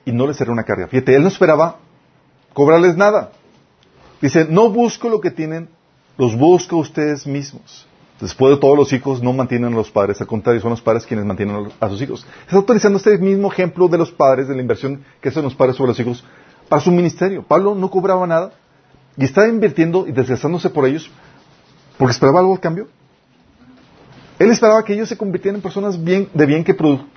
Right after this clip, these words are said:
que produjeran fruto para, para el reino de Dios, para que ellos pudieran hacer las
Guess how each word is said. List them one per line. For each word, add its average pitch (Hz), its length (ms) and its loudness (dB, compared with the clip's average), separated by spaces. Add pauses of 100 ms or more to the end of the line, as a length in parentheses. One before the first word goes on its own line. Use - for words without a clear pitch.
(140)
que 139 120 -2
produjeran 143 420 -2
fruto 196 280 -2
para, 175 400 2
para 156 140 0
el 147 80 -2
reino 202 220 -2
de 156 120 -2
Dios, 104 340 -8 (1200)
para 135 160 2
que 147 320 2 (140)
ellos 170 220 -2
pudieran 165 260 0
hacer 165 200 -4
las 165 200 -4